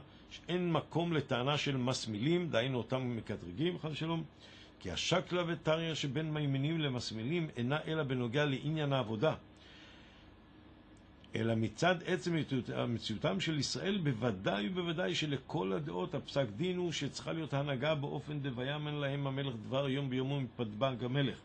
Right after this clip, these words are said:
זאת אומרת שהרבי כאן פוסק ל-, למעשה שהקדוש מחויב לתת לבניו את הטופ, את הטוב ביותר בכל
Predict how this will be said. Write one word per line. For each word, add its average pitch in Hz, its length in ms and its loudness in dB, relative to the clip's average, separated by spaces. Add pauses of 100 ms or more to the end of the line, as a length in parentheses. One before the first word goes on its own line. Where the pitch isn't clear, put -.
זאת 107 180 -4
אומרת 156 380 2
שהרבי 135 560 2
כאן 147 200 0 (120)
פוסק 151 440 -2
ל-, 135 320 4
למעשה 127 640 2 (380)
שהקדוש 120 580 2
מחויב 143 760 2
לתת 143 480 -2
לבניו 143 560 4 (200)
את 127 140 0
הטופ, 120 540 0
את 113 140 -6
הטוב 185 360 0
ביותר 139 480 2 (360)
בכל 190 400 0